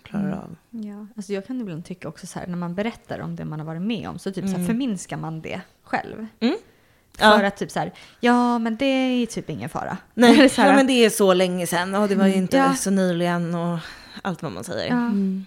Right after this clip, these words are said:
Speaker 3: Och det är
Speaker 1: Mm.
Speaker 3: ändå så här, det är ju hemskt liksom att man,
Speaker 1: Mm.
Speaker 3: det känns ibland som att man typ förminskar den personen som man har förlorat
Speaker 1: Mm.
Speaker 3: lite.
Speaker 1: Mm.
Speaker 3: Typ som att den inte betydde så mycket, fast den betydde ju allt liksom.
Speaker 1: Mm, exakt.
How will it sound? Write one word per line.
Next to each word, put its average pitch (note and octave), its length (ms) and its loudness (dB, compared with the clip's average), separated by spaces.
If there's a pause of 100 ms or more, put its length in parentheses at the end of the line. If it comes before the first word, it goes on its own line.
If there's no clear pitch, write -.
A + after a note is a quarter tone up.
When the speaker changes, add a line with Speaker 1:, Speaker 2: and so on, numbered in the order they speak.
(120)
Speaker 3:
Och G#3 80 -6
det G3+ 60 2
är A#3+ 60 4
Speaker 1:
Mm. C4 120 4
Speaker 3:
ändå F3+ 100 -4
så - 100 -12
här, F3+ 80 -8
det G3 80 -2
är G#3+ 40 2
ju G#3 60 0
hemskt - 480 -6
liksom - 320 -8
att F3+ 160 -8
man, G3 140 0
Speaker 1:
Mm. F#3 240 -2 (800)
Speaker 3:
det - 100 -4
känns A3 220 0
ibland F#3 180 -2
som E3+ 100 -6
att E3+ 60 -6
man E3 120 -6
typ - 160 -14
förminskar G3 500 0
den D#3 120 -4
personen F3 500 -4
som - 120 -10
man - 100 -6
har - 60 -8
förlorat - 480 -6
Speaker 1:
Mm. G#3 300 0
Speaker 3:
lite. F#3 480 -4 (400)
Speaker 1:
Mm. F#3 300 -2
Speaker 3:
Typ F#3 100 -8
som E3+ 120 -6
att E3+ 60 -10
den E3 180 -2
inte E3+ 160 -6
betydde - 420 -8
så D#3+ 120 -6
mycket, E3 280 -6
fast - 180 -10
den D3+ 220 -8
betydde - 320 -12
ju - 60 -8
allt - 240 -12
liksom. G#3 280 0
Speaker 1:
Mm, G3+ 440 0
exakt. - 760 -2